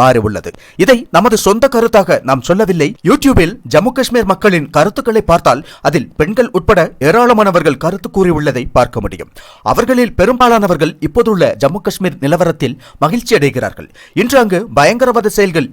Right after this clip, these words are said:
இல்லாமல் போயுள்ளன. மக்கள் சுதந்திரமாக எங்கும் செல்ல முடிகிறது, நிம்மதியாக வாழ முடிகிறது,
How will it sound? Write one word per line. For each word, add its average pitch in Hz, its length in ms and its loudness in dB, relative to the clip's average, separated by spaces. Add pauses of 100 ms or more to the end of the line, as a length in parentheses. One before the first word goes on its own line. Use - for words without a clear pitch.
(120)
இல்லாமல் 202 360 0
போயுள்ளன. 143 440 0 (340)
மக்கள் 160 280 0 (120)
சுதந்திரமாக 208 600 0 (120)
எங்கும் 196 260 -2
செல்ல 196 240 0
முடிகிறது, 135 420 -4 (340)
நிம்மதியாக 196 580 2
வாழ 180 160 4 (120)
முடிகிறது, 139 420 -2